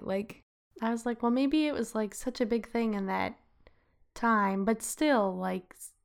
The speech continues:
Speaker 2: someone handmade that." It's
Speaker 1: Yeah.
Speaker 2: weird.
Speaker 1: And it was specifically the eleventh one. So, like, just like what Kubrick had done with the two thousand one, A Space Odyssey. So I thought that was interesting. Um, not only that, there is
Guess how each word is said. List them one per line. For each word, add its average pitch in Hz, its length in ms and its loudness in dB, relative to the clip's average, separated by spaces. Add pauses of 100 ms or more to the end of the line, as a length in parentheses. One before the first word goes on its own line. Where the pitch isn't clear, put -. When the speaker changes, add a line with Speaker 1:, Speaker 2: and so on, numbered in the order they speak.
(140)
Speaker 2:
someone 311 240 0
handmade 190 760 -2
that." 175 340 -6 (340)
It's 220 120 4
Speaker 1:
Yeah. 180 260 2
Speaker 2:
weird. 185 360 -4 (140)
Speaker 1:
And 254 140 8
it 254 60 6
was 247 180 4
specifically 262 640 0
the 214 200 2
eleventh 180 600 -2
one. - 280 -10
So, - 260 2
like, 190 360 2 (880)
just 226 300 4
like 214 160 0
what 202 220 2
Kubrick 180 440 -4
had 170 200 -8
done 165 420 -8 (200)
with 175 120 -6
the 175 60 -10
two 175 160 -6
thousand 165 300 -6
one, 160 100 -8
A 156 60 -12
Space - 300 -6
Odyssey. - 340 -14
So 220 120 0
I 226 60 4
thought 247 140 6
that 233 100 6
was 196 140 2
interesting. 185 500 -6 (540)
Um, 190 560 8 (880)
not 214 240 6
only 226 240 6
that, 196 340 4
there 190 200 4
is 175 280 0